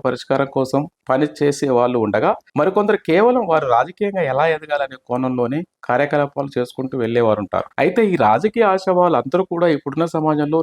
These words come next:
నాయకులుగానే పరిగణించబడుతున్నారు. అసలు నాయకుడు అంటే ఏంటి? లీడర్ అనే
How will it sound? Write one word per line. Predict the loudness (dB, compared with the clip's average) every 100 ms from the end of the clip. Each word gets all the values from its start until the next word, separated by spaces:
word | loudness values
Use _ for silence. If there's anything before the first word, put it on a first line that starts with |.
| 0
నాయకులుగానే | 0 0 2 2 2 0 0
పరిగణించబడుతున్నారు. | 0 0 -2 -2 -4 -4 -6 -6 -10 _ 0
అసలు | 2 2 2
నాయకుడు | 2 0 0 0
అంటే | 0 0 0
ఏంటి? | 0 -4 -8 _ 2
లీడర్ | 4 4 2
అనే | -2